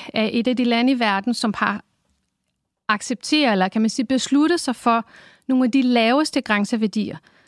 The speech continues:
der findes, både på, øh, jord og vand, eller fødevarer også for den sags skyld.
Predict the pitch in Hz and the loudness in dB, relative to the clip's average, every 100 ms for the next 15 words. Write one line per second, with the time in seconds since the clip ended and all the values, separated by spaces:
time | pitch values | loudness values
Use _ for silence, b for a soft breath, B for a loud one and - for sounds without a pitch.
0 | b 233 220 214 202 220 - 247 285 - | b -2 0 0 0 0 0 2 0 0
1 | 233 196 175 - 180 165 180 320 294 285 | 2 2 -2 -6 -4 -2 0 0 2 0
2 | - 226 202 175 185 175 _ _ _ _ | 0 -2 0 0 -2 -6 _ _ _ _
3 | _ _ - 220 196 170 220 240 214 180 | _ _ -6 0 0 2 2 2 2 2
4 | 180 - - 185 175 - - - 175 | 0 -2 -4 -2 -4 -4 -10 -6 -6